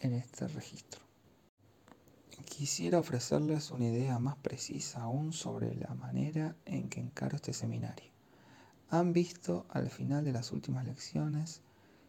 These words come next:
que les he expuesto el esbozo de una lectura de lo que puede llamarse el mito psicoanalítico. Esta lectura está orientada no tanto a criticarlo, sino más bien a medir la amplitud de la realidad con la que se enfrenta,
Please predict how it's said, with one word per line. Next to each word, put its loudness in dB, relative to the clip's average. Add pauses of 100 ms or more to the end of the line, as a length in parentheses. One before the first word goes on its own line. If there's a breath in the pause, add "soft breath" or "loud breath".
(120)
que 4
les 2
he 6
expuesto 2
el -2
esbozo -4
de 0
una 2
lectura 0 (440 loud breath)
de 2
lo 2
que 4
puede 2
llamarse -4
el 2
mito 2
psicoanalítico. -8 (720 loud breath)
Esta 2
lectura 2
está 0
orientada 2
no 2
tanto 2
a 0
criticarlo, 2
sino 0
más 2
bien 0
a 4
medir 4
la 4
amplitud 4 (460 loud breath)
de 4
la 8
realidad 4
con 2
la 2
que -2
se -6
enfrenta, -4